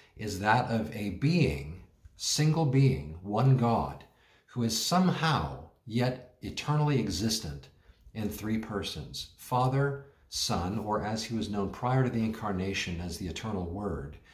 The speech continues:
and the Holy Spirit. Now, anybody who says they understand how that can physically be does not really.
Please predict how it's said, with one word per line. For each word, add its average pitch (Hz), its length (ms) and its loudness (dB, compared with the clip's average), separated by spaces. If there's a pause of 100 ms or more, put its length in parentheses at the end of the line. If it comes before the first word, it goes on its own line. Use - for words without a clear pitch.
(520)
and 95 140 -4
the 92 80 0
Holy 92 260 -6
Spirit. 78 540 -8 (540)
Now, 90 360 -4 (440)
anybody 135 320 6
who 120 80 4
says 120 300 0
they 113 140 0
understand 110 680 0
how 123 280 0
that 110 340 0
can 101 220 -4
physically 101 560 -4
be 85 400 0
does 90 280 -8
not 92 360 -2 (400)
really. 87 440 -8